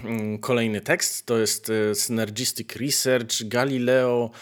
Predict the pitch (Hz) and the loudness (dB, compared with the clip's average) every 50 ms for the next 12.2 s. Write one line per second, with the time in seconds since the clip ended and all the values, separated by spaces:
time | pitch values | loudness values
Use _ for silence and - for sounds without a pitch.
0 | - - - - - - 131 143 156 151 - - - - - - - - - - | -20 -20 -20 -18 -2 2 4 4 4 4 0 -2 -2 -4 -4 -2 -2 -2 0 0
1 | 123 123 120 - - 120 107 101 113 113 107 - - - 120 113 104 - 123 110 | 0 0 2 2 2 2 2 2 2 0 0 0 -2 0 0 0 0 -2 -4 -2
2 | - 131 123 113 117 117 113 113 107 104 104 104 - - 123 120 117 113 110 107 | -2 -2 -2 -2 -2 -2 0 0 -2 -2 -6 -10 -8 -6 -4 0 0 0 0 -2
3 | 107 101 - - 113 113 117 117 110 107 98 - - 101 101 101 101 - - - | -2 -4 -4 -2 0 2 2 2 2 0 -2 -4 -2 -2 -2 -2 -2 -6 -12 -16
4 | - - - - 110 110 113 113 107 110 - - 113 107 104 95 - - - - | -18 -16 -10 -6 -2 2 2 2 2 -2 -4 -4 -2 -2 -2 -2 -6 -10 -16 -18
5 | - - - - _ _ _ - - 101 98 87 - - - 135 135 135 143 143 | -20 -20 -20 -20 _ _ _ -10 -6 -6 -4 -2 0 0 0 2 2 2 2 2
6 | 139 135 160 151 - - 151 139 - 147 165 180 165 - 165 156 143 131 - - | 0 0 0 -2 -2 -2 -4 -8 -6 -6 -4 -2 0 0 2 0 0 0 -2 -4
7 | - 131 120 117 - - 120 117 104 113 139 135 - _ - - 147 135 151 156 | -2 -4 -4 -6 -6 -4 -6 -6 -6 -8 -14 -20 -12 _ 0 0 0 2 2 2
8 | 143 135 - 135 131 123 123 127 120 117 - 123 123 117 113 - - 117 113 113 | 2 0 -2 -4 -4 -2 -2 -2 -2 -2 -4 -4 -4 -4 -4 -4 -2 0 0 0
9 | 113 117 135 139 135 - 127 120 - - 120 117 120 120 117 110 - - - - | 2 2 2 2 2 0 -2 -4 -4 -4 -4 -4 -2 -2 -2 -4 -4 -4 -4 -4
10 | - - - - 127 117 131 123 113 123 123 120 113 113 110 110 113 117 131 135 | -6 -6 -4 -4 -2 0 0 -2 0 0 0 0 0 0 0 -2 -2 -2 2 2
11 | 135 131 123 117 113 110 107 110 110 110 95 95 104 113 113 110 107 104 90 117 | 2 4 4 2 0 -2 -2 -4 -4 -6 -6 -6 -4 -2 -2 -2 -2 -4 -4 -6
12 | 107 - - | -8 -8 -12